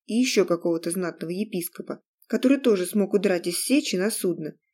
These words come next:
а потом даже бросить Гаврилу Алексича с палубы в воду. Но вот убить его не смогли.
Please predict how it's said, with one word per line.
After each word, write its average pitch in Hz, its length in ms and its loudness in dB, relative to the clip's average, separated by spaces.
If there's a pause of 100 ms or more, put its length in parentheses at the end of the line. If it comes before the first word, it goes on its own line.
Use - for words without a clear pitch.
(120)
а - 100 -2
потом 233 340 4
даже 165 220 0
бросить 190 360 4
Гаврилу 190 380 2
Алексича 196 540 0
с - 80 -12
палубы 240 420 2
в 240 120 -6
воду. 165 400 0 (540)
Но 208 140 2
вот 214 220 2
убить 220 400 2
его 180 160 -4
не 165 120 -10
смогли. 175 560 -4